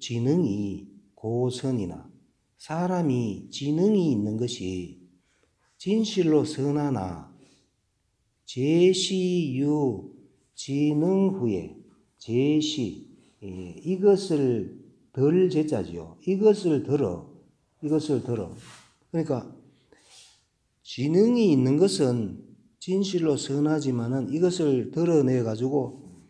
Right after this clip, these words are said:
유지능 후에, 지능이 있은 이후에 능제득 타주하여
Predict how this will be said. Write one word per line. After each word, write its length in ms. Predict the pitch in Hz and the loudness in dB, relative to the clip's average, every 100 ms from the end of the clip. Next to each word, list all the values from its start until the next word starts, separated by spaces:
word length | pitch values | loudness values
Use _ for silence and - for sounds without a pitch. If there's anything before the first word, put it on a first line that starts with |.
| _ _ _ _ _ _ | _ _ _ _ _ _
유지능 1000 | 120 147 180 190 185 - - 127 143 208 | -4 2 4 4 4 2 0 2 4 4
후에, 440 | 190 160 127 95 - | 4 2 2 0 -8
지능이 680 | - 147 185 233 226 190 123 | -2 2 4 4 4 2 2
있은 340 | 117 175 175 151 | -2 -2 0 0
이후에 840 | 165 180 190 113 90 85 80 - _ _ _ _ _ _ _ 131 | -2 0 2 2 2 -6 -10 -20 _ _ _ _ _ _ _ -4
능제득 1700 | 160 190 190 190 175 - - 123 151 170 170 160 - - - - _ | 0 0 0 0 -2 -4 -6 -2 0 0 2 0 0 -10 -20 -20 _
타주하여 1120 | - 147 151 156 160 151 165 160 - - 85 | -16 -10 -6 -4 -4 -4 -4 -4 -6 -12 -14